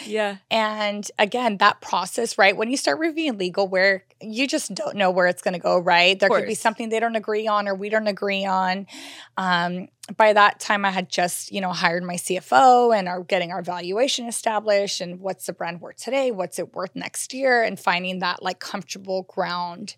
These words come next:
Speaker 1: Mm-hmm.
Speaker 2: And so it took a few months, but it went through. And what I love so much about that was Miley says, "You didn't give me money. I gave you money.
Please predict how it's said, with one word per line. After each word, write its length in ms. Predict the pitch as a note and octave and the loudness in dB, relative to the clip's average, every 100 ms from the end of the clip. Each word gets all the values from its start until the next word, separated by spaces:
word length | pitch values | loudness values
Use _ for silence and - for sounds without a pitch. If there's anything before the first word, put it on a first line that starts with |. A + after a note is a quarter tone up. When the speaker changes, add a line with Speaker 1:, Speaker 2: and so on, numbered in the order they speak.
| - | -18
Speaker 1:
Mm-hmm. 460 | - G#3 F#3 G3+ G#3+ | -10 -8 -8 -8 -8
Speaker 2:
And 220 | B3 G#3 G3 | -6 -6 -6
so 640 | - G#3+ F#3 F#3 F#3+ - - | 0 4 4 4 2 -2 -8
it 140 | G3 | -10
took 240 | - B3 C4+ | -8 -8 -8
a 80 | |
few 220 | - B3+ A3 | -8 -8 -8
months, 640 | G3 A#3 C#4+ A#3+ A#3 - - | -4 -2 -2 -4 -12 -18 -4
but 460 | G3+ F#3+ F3 - _ _ | -2 -2 -4 -8 _ _
it 140 | G3 G3 | -10 -8
went 280 | A3 G#3+ - | -10 -12 -10
through. 400 | A3 C#4 C4 A3 | -8 -6 -6 -8
And 360 | - G3 F#3+ | -8 -6 -6
what 160 | G3+ G3+ | -6 -4
I 80 | G3+ | -4
love 220 | G3+ G#3 | -4 -6
so 160 | - A3+ | -6 -8
much 280 | G3+ G#3 - | -8 -10 -10
about 400 | E3+ G3 A#3+ - | -8 -6 -6 -2
that 200 | F#3+ E3+ | -2 0
was 320 | F3 F3 - _ _ _ _ _ _ _ - | -2 -2 -8 _ _ _ _ _ _ _ -14
Miley 400 | - G#3 G#3 G#3 | -6 -4 -2 -4
says, 480 | G3+ F#3+ F3+ F3+ - _ _ _ _ | 0 0 0 -2 -10 _ _ _ _
"You 220 | G3+ G3+ A3+ | -12 -6 -4
didn't 180 | A#3+ | -4
give 180 | - F#3+ | -4 -4
me 180 | F#3+ F3+ | -4 -6
money. 440 | F#3 F3+ - A#3+ _ _ | -8 -12 -16 -18 _ _
I 120 | G3 F#3 | -8 -6
gave 260 | F3+ F3 | -8 -12
you 120 | - | -14
money. 420 | - - - - | -14 -14 -14 -18